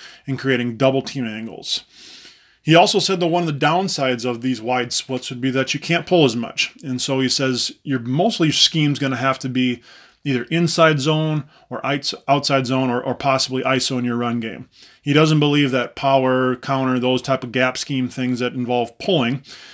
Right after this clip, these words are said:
would be very successful when you have big linemen anyway. And with the wide splits, it really doesn't make much sense up front.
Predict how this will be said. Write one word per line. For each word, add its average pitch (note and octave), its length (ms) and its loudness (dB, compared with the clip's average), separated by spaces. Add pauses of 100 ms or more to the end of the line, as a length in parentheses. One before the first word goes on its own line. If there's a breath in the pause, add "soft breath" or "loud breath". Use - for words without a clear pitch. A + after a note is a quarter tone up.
(120)
would C3+ 100 0
be C3+ 120 6
very C#3 200 4
successful C3 600 0
when A#2+ 100 -4
you B2 80 -4
have A2 180 -10
big A#2+ 300 -6 (300 soft breath)
linemen A#2+ 500 -2
anyway. A#2 460 2 (240 loud breath)
And B2+ 200 0
with A#2+ 140 -2
the B2+ 100 -6
wide A#2+ 220 2
splits, - 400 -4
it A#2+ 60 -6
really B2 180 -2
doesn't A2+ 240 -4
make A2 160 -6
much A2 260 -6
sense G#2+ 240 -10
up F2+ 120 -18
front. A#2 300 -10